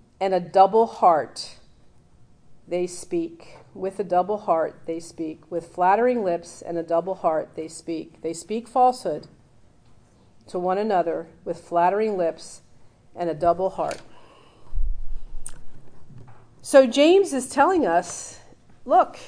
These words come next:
you know, look at all the tests he's given us just in verse, in chapters one through two and now three. He's giving us so many tests of our,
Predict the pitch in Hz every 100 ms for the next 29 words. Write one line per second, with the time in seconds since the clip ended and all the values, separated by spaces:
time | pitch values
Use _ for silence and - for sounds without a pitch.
0 | - 214 208 262 330 339 349 330 - 285
1 | 285 254 190 226 247 233 165 165 - 226
2 | 226 226 202 202 208 - 196 196 226 202
3 | 208 190 185 202 220 - 202 196 196 190
4 | - - - - - 277 220 196 196 190
5 | 185 - 214 202 165 185 185 262 269 247
6 | 202 185 - 285 285 269 233 - 240 233
7 | - 185 185 180 180